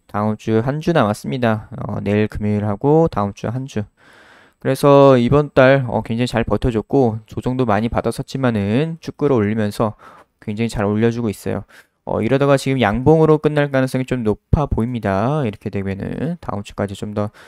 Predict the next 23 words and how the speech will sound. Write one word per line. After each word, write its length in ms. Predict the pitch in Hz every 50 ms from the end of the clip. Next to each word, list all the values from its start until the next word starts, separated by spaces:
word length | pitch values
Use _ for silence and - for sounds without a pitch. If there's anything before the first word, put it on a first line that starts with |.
| - _ _
추가적인 500 | - - - 151 147 143 139 135 131 127
상승, 340 | 139 123 120 - - 107 98 - - - - _ _ -
이번에는 400 | 117 113 - 117 117 113 110 -
오징어 540 | - 107 113 110 - 131 139 151 156 151 151
게임 360 | - - 143 143 143 139 131
모멘텀으로, 920 | 110 107 107 117 117 113 113 - 120 107 104 104 113 127 143 160 175 190 240 - _ _
어, 200 | - - - -
상승을 360 | - - 139 123 123 - 127
한번 160 | 123 117 113 113
기대를 400 | - - 107 110 110 110 107 107
해볼 200 | 143 139 147 147
수 140 | - -
있는 180 | 120 104 101 95 95
그런 200 | - - 113 113
움직임이지 500 | 104 101 101 110 104 107 110 107 - 127
않나라고 580 | 110 95 101 110 104 95 101 110 113 95 98 98
생각이 260 | - 117 110 110 107
듭니다. 300 | 110 85 90 92 104 - _ _ _ _ _ _ _ _ _ _ _ _ _ _ _ _ _ _ _ _ _ _ _ _ _ _ _ _ _ _ _ _ _ _ _ _ _ _ - - - - - - - - - - - - - - _ _ _ _ _ _ _ _ _ _ _ _ _ _ _
그래서 180 | - 147 147 160
덱스터, 580 | - 160 156 - - - 190 180 165 - - -
어, 240 | 131 139 143 139 143
이렇게 680 | - - - 185 151 123 123 147 165 180 180 - - - _ _ _ _ _ _ _ _ _ _ _ _ _ _ _
위평선들, 920 | - 135 135 - - 165 151 147 - 156 151 143 143 143 127 - - -